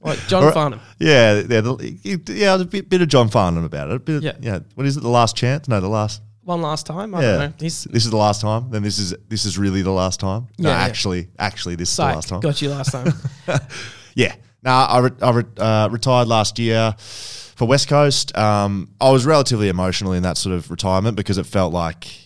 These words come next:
Speaker 2: you know, my, uh, you know, time as a professional athlete had, had sort of,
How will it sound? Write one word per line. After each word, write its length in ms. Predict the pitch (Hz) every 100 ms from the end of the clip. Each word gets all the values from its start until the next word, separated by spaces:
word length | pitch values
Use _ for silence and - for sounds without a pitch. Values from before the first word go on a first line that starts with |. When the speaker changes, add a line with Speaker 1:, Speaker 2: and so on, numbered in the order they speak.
| _
Speaker 2:
you 80 | 95
know, 160 | 82 78
my, 400 | 82 82 82 76 - _ _ _ _ _ _ _ _ _ _ _ _ _ 143
uh, 420 | 117 107 104 98
you 80 | 131
know, 80 | 107
time 300 | - 117 104
as 100 | 95
a 160 | 95 90 -
professional 400 | 113 113 107 98
athlete 460 | 120 120 127 117 -
had, 180 | 110 90
had 140 | 107
sort 160 | - 117
of, 220 | 92 -